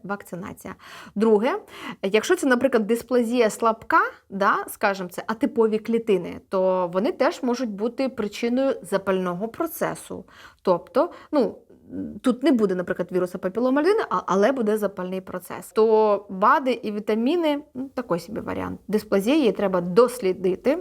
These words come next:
тобто це кольпоскопія, повторити цитологію через три місяці, дообстежитись на вірус папілома людини і прийняти рішення.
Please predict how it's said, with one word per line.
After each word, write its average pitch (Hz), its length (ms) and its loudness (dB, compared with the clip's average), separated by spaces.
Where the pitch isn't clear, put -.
тобто - 240 -6
це - 140 -10
кольпоскопія, 269 720 -2
повторити 185 460 -4
цитологію 214 540 0
через 247 260 0
три 247 180 -4
місяці, 226 440 -4
дообстежитись 190 680 0
на 190 60 -4
вірус 175 220 -4
папілома 180 460 -6
людини 262 320 -2
і 233 80 -8
прийняти 190 380 -6
рішення. - 360 -12